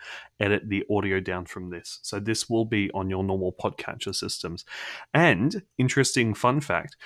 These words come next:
Spotify allows us to do video podcasts, so we could potentially even upload the raw video file from this recording to Spotify, which is kind of fun. So, uh, Amanda, you're probably one of the more newer reviewers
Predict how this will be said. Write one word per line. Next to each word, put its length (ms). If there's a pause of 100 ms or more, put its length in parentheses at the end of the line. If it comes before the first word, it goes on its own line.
(160)
Spotify 520
allows 280
us 120
to 140
do 140
video 340
podcasts, 800 (320)
so 160
we 120
could 120
potentially 460
even 160
upload 340
the 80
raw 240
video 360
file 320
from 260
this 260
recording 540 (300)
to 160
Spotify, 680
which 160
is 100
kind 280
of 80
fun. 300 (760)
So, 360 (520)
uh, 180
Amanda, 580
you're 420
probably 420
one 160
of 140
the 60
more 200
newer 340
reviewers 600